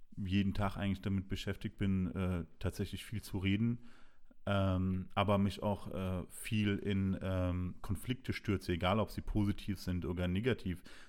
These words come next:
Das kann natürlich auch wieder ein Thema sein, Konflikte, ne? Da bist du ja sehr dahinter, ja, ähm, nicht Konflikte, äh, doch schon, äh, also in die Konfliktauseinandersetzung zu gehen, ja, und, äh, keinem Konflikt irgendwie scheu gegenüberzutreten.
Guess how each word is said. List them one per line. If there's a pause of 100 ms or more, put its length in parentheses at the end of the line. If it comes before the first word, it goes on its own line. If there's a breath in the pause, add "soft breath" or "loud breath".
Das
kann
natürlich
auch
wieder
ein
Thema
sein,
Konflikte,
ne?
Da
bist
du
ja (360 loud breath)
sehr
dahinter,
ja,
ähm, (920 loud breath)
nicht
Konflikte,
äh,
doch
schon,
äh,
also
in
die
Konfliktauseinandersetzung
zu
gehen,
ja,
und,
äh,
keinem
Konflikt
irgendwie
scheu
gegenüberzutreten.